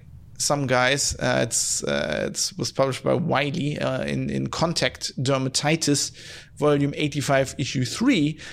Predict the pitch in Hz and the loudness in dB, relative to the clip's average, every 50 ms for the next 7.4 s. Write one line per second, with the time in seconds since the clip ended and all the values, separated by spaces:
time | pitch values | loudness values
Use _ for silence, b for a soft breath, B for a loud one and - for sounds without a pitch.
0 | B B - 185 247 240 - - 285 349 370 330 185 123 120 120 160 226 254 B | B B -2 0 2 2 4 4 6 6 6 4 4 2 4 4 4 2 0 B
1 | B B B B B B - - - 151 147 147 151 151 156 175 170 - 190 170 | B B B B B B -10 -2 2 4 6 6 6 6 4 2 2 2 0 0
2 | 180 - 208 202 190 - 156 139 131 120 127 - 180 165 - 147 147 156 131 117 | 2 4 2 2 2 2 4 4 4 4 2 2 2 2 4 6 6 6 6 6
3 | 139 135 135 139 135 - - 156 143 - - - - - - 147 165 180 180 160 | 4 2 2 2 2 2 2 2 2 2 -4 -12 -10 -4 2 4 6 6 6 4
4 | - - 160 135 131 - - 180 180 156 135 127 123 127 - 135 131 113 110 131 | 4 4 4 4 4 4 6 6 6 6 6 2 0 2 2 2 2 4 4 2
5 | 131 131 - 151 - 196 180 185 180 175 151 - - 160 170 185 180 147 - 131 | 2 2 0 0 4 4 4 4 4 2 0 2 4 4 4 4 2 0 0 0
6 | 127 123 - 160 185 180 180 165 151 139 - - 156 143 135 139 135 127 139 156 | 0 2 4 4 4 4 4 0 0 0 2 2 0 0 2 0 0 2 4 4
7 | 160 151 - - 123 113 B | 4 4 2 0 -2 -2 B